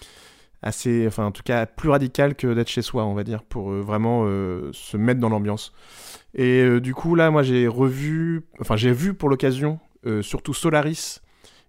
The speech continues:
et Le Miroir que je n'avais jamais vu, c'était les deux derniers que j'avais pas vus en salle. Et, euh, autant Le Miroir, alors ça, c'est compliqué à, à expliquer ce que c'est, mais parce que vraiment quand on voit le film, si on n'a pas lu le, le, le synopsis, franchement, je suis pas sûr qu'on comprenne le délire, mais,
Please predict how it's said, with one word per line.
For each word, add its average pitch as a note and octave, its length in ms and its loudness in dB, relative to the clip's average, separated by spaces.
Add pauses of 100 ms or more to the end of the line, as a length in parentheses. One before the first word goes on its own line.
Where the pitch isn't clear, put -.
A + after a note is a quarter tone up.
(120)
et A#2+ 120 4
Le A2 100 4
Miroir A#2+ 320 4
que F3+ 60 0
je C#3 60 -2
n'avais G#2+ 220 2
jamais A#2+ 220 2
vu, B2+ 240 -4
c'était - 180 -10
les G#2 100 -4
deux A#2 160 -4
derniers A2+ 240 -2
que A#2+ 60 -4
j'avais G#2 140 0
pas G#2 160 -4
vus A2 220 -4
en G2+ 100 -4
salle. D3+ 340 -4 (720)
Et, C3+ 240 6
euh, B2 220 6
autant D#3+ 260 2
Le E3 60 4
Miroir, D#3+ 420 4
alors A2+ 180 0
ça, C3 160 -6
c'est A#2+ 220 -6
compliqué C#3+ 400 -4
à, A#2+ 300 2
à - 140 -8
expliquer - 640 -8
ce - 80 -8
que C#3+ 100 -2
c'est, E3 260 0
mais C3 180 2
parce A2 160 -6
que A2+ 200 -4 (140)
vraiment A#2 260 -2
quand C3 120 -4
on A2+ 60 -2
voit A2+ 100 -2
le A2+ 80 -6
film, C#3 260 -4
si - 140 -8
on A2 40 -2
n'a G2 80 -4
pas - 160 -4
lu B2 120 -4
le, A2+ 300 -4 (300)
le, - 140 -12 (160)
le A#2+ 100 -4
synopsis, C3+ 540 -6
franchement, - 480 -4
je C#3 80 -4
suis A#2+ 80 -6
pas A2+ 160 -4
sûr C#3 160 -4
qu'on B2+ 80 -6
comprenne B2 320 -6
le A2+ 160 -4
délire, C3+ 300 0
mais, A#2 160 -2